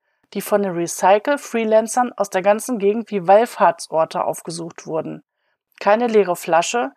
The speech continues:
keine weggeworfene Verpackung lag lange auf der Straße, ehe sie von einer verzweifelten Hand aufgeklaubt wurde. Mit einem Kopfschütteln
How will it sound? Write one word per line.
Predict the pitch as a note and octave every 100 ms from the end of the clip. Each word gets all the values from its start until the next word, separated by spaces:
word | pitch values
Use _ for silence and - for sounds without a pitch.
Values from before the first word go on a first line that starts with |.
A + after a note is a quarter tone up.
| _ _ _
keine | A#3 B3+ C#4
weggeworfene | A3 G#3+ G3 F#3 F#3+ G3
Verpackung | F3 F3 - G3 G3 B3+ C4 -
lag | E3+ G3 E3
lange | D#3+ F#3
auf | - -
der | B3+
Straße, | - - F#3+ F3 E3 E3 D#3+ _ _ _ _
ehe | G3 G3
sie | G#3
von | G3+ C3
einer | - F#3+ F3+
verzweifelten | F#3 - C#4+ D4 B3+ A#3 B3
Hand | G#3 G3
aufgeklaubt | - E3 - - F3 D3+ _
wurde. | D#3 D#3 C3 - _ _ _ _ _ _ _ _ _ _
Mit | G3+ G3
einem | G3 F#3 F3+
Kopfschütteln | - C#4+ - G#3 G3 A3+ C#4